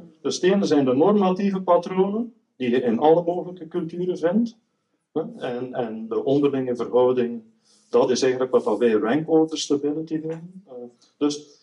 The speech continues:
kijken naar verandering en ontwikkeling is een heel genuanceerd verhaal. Hè? Dan hebben we nog maar naar één trek tegelijk gekeken. Iedereen hier die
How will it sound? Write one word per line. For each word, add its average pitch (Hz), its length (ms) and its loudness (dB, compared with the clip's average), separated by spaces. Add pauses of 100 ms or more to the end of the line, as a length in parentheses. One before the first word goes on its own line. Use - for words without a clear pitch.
(140)
kijken 190 360 4
naar 160 240 6
verandering 175 520 4
en 143 120 2
ontwikkeling 160 560 2
is 123 80 2
een 120 80 2
heel 156 200 4
genuanceerd 127 720 0
verhaal. 92 520 -8
Hè? 180 200 -4
Dan 143 220 4
hebben 131 240 0
we 123 60 2
nog 120 100 0
maar 120 260 2 (140)
naar 120 220 0
één 165 320 2
trek - 260 -2
tegelijk - 440 2
gekeken. - 400 -8 (680)
Iedereen 156 440 4
hier 180 280 4
die 135 560 2